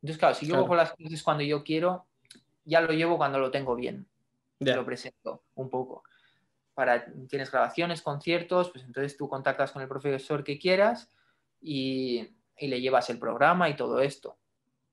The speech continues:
Speaker 1: Pero,
Speaker 2: Claro, claro.
Speaker 1: bueno, sí que es verdad que voy cada semana a ver las clases de Claude, pero para, para tomar yo clases, eh,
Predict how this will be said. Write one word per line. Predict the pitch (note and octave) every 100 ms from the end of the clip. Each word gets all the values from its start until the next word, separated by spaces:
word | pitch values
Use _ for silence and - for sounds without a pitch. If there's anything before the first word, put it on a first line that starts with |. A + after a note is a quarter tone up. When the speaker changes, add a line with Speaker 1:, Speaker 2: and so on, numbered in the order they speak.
| _
Speaker 1:
Pero, | - C3 C3
Speaker 2:
Claro, | B2+ B2+
claro. | C3 - - - _ _ _ _ _ _ -
Speaker 1:
bueno, | D3 E3+ -
sí | D3+
que |
es | D3+
verdad | C#3+ C#3+ D3
que | C#3+
voy | C3 C3+ C3+
cada | C3+ C3+ C3
semana | C3 C3+ C#3+ C3+
a |
ver | B2+ C3+
las | C3
clases | - C3+ C3+ C3
de | C3 B2+
Claude, | D#3+ F3+ G#3 - _ _ _ _ _ _ _
pero | C#3 C3+ C3
para, | C3 B2 B2 - - D#3 C#3 C3+
para | C3
tomar | B2+ C#3 C#3+
yo | C#3+
clases, | C#3 C#3+ D#3 D#3 - _
eh, | _